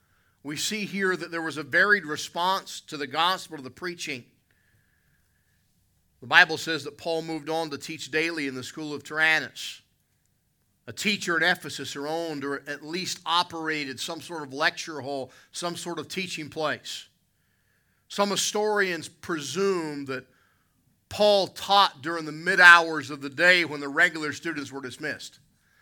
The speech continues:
That basically was an empty space, and Paul just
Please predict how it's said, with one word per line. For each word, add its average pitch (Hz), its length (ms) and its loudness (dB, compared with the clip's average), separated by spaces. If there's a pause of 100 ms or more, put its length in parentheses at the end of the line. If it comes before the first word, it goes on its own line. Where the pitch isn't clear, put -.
(180)
That 131 120 -14
basically 185 420 6
was 151 160 -8
an 165 60 -8
empty 170 320 -6
space, 190 520 0
and 127 100 -14
Paul 160 240 -4
just 143 280 -8